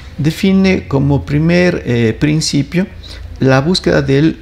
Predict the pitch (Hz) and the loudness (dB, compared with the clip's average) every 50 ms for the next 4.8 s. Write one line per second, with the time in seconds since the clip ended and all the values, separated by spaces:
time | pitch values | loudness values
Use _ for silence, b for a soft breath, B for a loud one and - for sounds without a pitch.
0 | - - 120 113 139 165 170 165 147 143 143 156 180 180 - - - 127 131 117 | -10 -8 -4 0 0 0 0 0 0 0 0 2 2 0 0 0 -2 0 0 0
1 | 120 135 139 135 135 139 131 - 120 117 107 101 95 - - - - 208 214 208 | 0 0 0 2 0 0 -2 -2 -2 -2 -2 -2 -4 -8 -12 -4 -2 0 0 0
2 | - - 165 160 147 143 139 131 135 135 131 123 117 123 120 117 113 - 107 104 | 0 -2 0 0 0 0 -2 -2 -2 -2 -2 -2 -2 0 0 0 0 0 -2 -4
3 | 101 98 - - 98 95 101 - - - - - - B B B B B B B | -6 -6 -6 -6 -6 -6 -6 -6 -8 -8 -10 -14 -18 B B B B B B B
4 | B B B B B B B - - 131 131 131 110 - - | B B B B B B B -4 -2 0 0 0 0 -2 -6